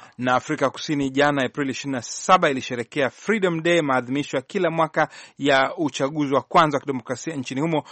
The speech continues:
mwaka elfu tisa mia tisini na nne, ambao ulimpelekea Nelson Mandela kuchaguliwa rais wa kwanza mweusi baada ya miongo kadhaa ya utawala wa kibaguzi. Mwenzangu Mkamiti Kibayasi amezungumza na Abdi Wasame, mkazi wa Afrika Kusini, na kwanza anamuuliza sherehe za mwaka huu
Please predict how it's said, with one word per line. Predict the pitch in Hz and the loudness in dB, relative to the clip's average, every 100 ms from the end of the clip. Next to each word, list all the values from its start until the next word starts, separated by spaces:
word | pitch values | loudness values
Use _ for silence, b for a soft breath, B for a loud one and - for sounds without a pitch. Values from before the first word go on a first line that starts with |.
| B | B
mwaka | 135 131 | -8 -4
elfu | 147 | -4
tisa | - 139 | -2 -4
mia | 139 135 | -2 -4
tisini | 127 - 131 | -6 -6 -4
na | 135 | -2
nne, | 151 151 | -2 -4
ambao | 127 123 139 135 | -4 0 2 2
ulimpelekea | 139 120 113 117 113 - 139 B B - | 0 -6 -6 -10 -8 -2 -2 B B -4
Nelson | 135 170 - 165 | 0 0 0 -2
Mandela | 160 156 120 | 2 2 2
kuchaguliwa | 104 - 123 139 127 | -2 -4 -4 0 2
rais | 127 127 | 0 -2
wa | 123 | -8
kwanza | - 160 156 143 | -2 2 2 2
mweusi | 127 131 143 - | 0 -2 -2 -6
baada | 120 123 127 131 | -2 0 0 0
ya | 127 | -2
miongo | 120 135 139 131 | -2 -2 -2 -4
kadhaa | 127 127 151 127 B - | -4 2 2 2 B -4
ya | 147 | -4
utawala | 135 151 143 123 | -2 0 0 2
wa | 107 | -2
kibaguzi. | - 131 110 104 98 98 135 127 113 117 110 - B B B B B B B _ 92 | -6 -10 -6 -6 -6 -4 -4 -4 -6 -6 -6 -8 B B B B B B B _ -12
Mwenzangu | 120 143 147 143 190 180 143 | -4 0 0 2 2 2 -2
Mkamiti | 143 139 131 | -2 -2 -4
Kibayasi | 127 123 135 143 | -4 0 0 0
amezungumza | 135 123 147 143 | -2 -2 -2 0
na | 135 | -2
Abdi | - 147 143 135 | -2 -2 0 0
Wasame, | 123 120 170 156 151 | 0 0 2 2 0
mkazi | 127 113 185 165 135 | -4 -2 0 0 0
wa | 120 | -4
Afrika | - 131 127 | -4 -6 -6
Kusini, | - 156 | -4 -4
na | 131 | -2
kwanza | - 156 143 | 0 0 0
anamuuliza | 131 120 135 139 131 | -2 -2 -2 -4 -6
sherehe | - 135 151 | -4 0 0
za | 131 | 0
mwaka | 123 113 123 | -4 -4 -2
huu | 160 | 0